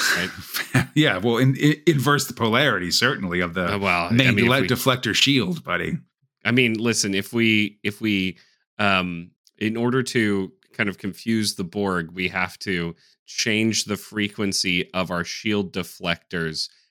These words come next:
Speaker 1: every five seconds, but that only buys us so much time because there's so many different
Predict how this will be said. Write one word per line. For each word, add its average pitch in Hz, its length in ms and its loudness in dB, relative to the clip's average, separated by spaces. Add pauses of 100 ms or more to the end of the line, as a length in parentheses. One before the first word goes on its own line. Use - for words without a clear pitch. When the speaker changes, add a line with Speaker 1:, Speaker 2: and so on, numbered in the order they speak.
(240)
Speaker 1:
every 95 320 0
five 87 400 0
seconds, - 640 0
but - 240 -12
that 104 160 2
only 98 240 -2
buys 95 460 0
us 85 140 -8
so 104 180 0
much 85 340 -8
time 87 280 -4
because 78 220 -18
there's 80 260 -12
so 90 220 -6
many 85 220 -6
different 85 560 -8